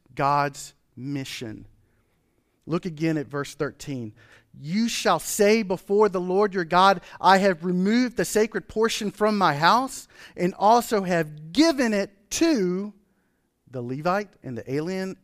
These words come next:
the orphan and the widow.'" So it's not, folks, that when we give tithes and offerings and gifts to God,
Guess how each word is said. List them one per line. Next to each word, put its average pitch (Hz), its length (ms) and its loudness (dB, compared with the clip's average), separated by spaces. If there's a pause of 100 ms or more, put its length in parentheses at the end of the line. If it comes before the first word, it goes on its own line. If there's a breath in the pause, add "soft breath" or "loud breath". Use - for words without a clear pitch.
(140)
the 120 80 -12
orphan 190 480 -8 (140)
and 170 320 -6 (240 soft breath)
the 147 100 -4
widow.'" 139 320 -2 (720 soft breath)
So 156 280 -2 (280 loud breath)
it's 220 240 -4
not, 269 440 0
folks, 165 360 -2
that 170 180 -2
when 170 220 -2
we 240 180 -4
give 180 720 -2
tithes 151 600 0
and 117 80 -12
offerings 156 540 -4
and 127 120 -10
gifts 190 200 -2
to 180 100 -12
God, 185 240 0